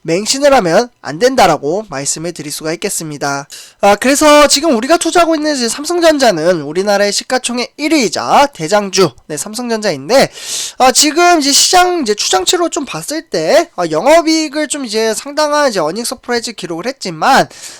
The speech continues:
아, 지금 이제 증권사에서도 오히려 목표 주가를,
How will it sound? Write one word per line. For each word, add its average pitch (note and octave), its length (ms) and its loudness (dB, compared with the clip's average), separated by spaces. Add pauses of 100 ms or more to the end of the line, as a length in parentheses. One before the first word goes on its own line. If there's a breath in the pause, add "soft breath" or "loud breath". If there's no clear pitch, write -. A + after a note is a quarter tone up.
아, B3 200 6
지금 C#4 220 -2
이제 C4+ 160 -4
증권사에서도 E4 800 2
오히려 F#3+ 640 4
목표 F3 280 -10
주가를, A3 640 2